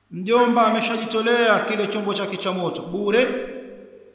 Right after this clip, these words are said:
tumesha saini pale. Muda wa kuwa tuko pale pale,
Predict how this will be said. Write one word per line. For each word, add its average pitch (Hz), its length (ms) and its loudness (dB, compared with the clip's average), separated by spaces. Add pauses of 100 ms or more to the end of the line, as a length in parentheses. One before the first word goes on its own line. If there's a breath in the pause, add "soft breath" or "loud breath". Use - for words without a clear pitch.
(1300)
tumesha 175 260 -6
saini 226 360 -4
pale. - 180 -14 (1900)
Muda 254 340 2
wa 240 100 6
kuwa 240 300 2
tuko 208 260 -4
pale 269 320 2
pale, 190 440 4